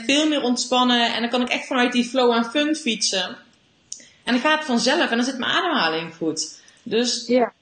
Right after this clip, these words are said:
Speaker 1: m-, maar komt dat dan ook dat je gedurende de dag te hoog in je ademhaling bent gekomen, niet tot rust bent
Speaker 2: Ja.
Speaker 1: gekomen en dan op de fiets opstapt?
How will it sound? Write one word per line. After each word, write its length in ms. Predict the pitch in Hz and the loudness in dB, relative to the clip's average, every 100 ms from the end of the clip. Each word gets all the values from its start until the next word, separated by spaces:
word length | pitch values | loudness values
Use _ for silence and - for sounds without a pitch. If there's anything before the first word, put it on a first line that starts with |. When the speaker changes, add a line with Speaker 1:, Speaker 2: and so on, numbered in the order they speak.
| _ _ _ _ _ _ _ - | _ _ _ _ _ _ _ -14
Speaker 1:
m-, 320 | - - 131 | -14 -10 -2
maar 200 | 226 247 | 0 0
komt 200 | 339 349 | 0 -2
dat 120 | 294 | -2
dan 100 | 262 | 0
ook 120 | 254 240 | 0 0
dat 140 | 240 | 0
je 80 | 240 | -2
gedurende 500 | 214 254 285 254 233 | 0 2 2 2 0
de 60 | |
dag 320 | 202 226 - - | 0 -2 -2 -2
te 140 | 277 | 2
hoog 240 | 262 294 | 4 2
in 80 | 285 | 0
je 100 | 233 | -2
ademhaling 520 | 226 269 247 240 233 | 0 0 0 0 0
bent 200 | 220 220 | -2 -4
gekomen, 640 | 220 226 214 202 202 190 - - _ - | -6 -2 2 2 0 -2 -4 -12 _ -4
niet 280 | 196 277 294 | 2 2 0
tot 160 | 269 | -4
rust 220 | 240 254 | 0 0
bent 140 | 240 233 | 4 4
Speaker 2:
Ja. 80 | 240 | 4
Speaker 1:
gekomen 260 | 226 220 196 | 2 0 0
en 80 | |
dan 180 | 196 240 | 0 0
op 80 | 240 | 0
de 80 | 196 | -4
fiets 260 | 262 269 | -4 -4
opstapt? 600 | 294 - - 339 - - | -4 -4 -4 -4 -6 -14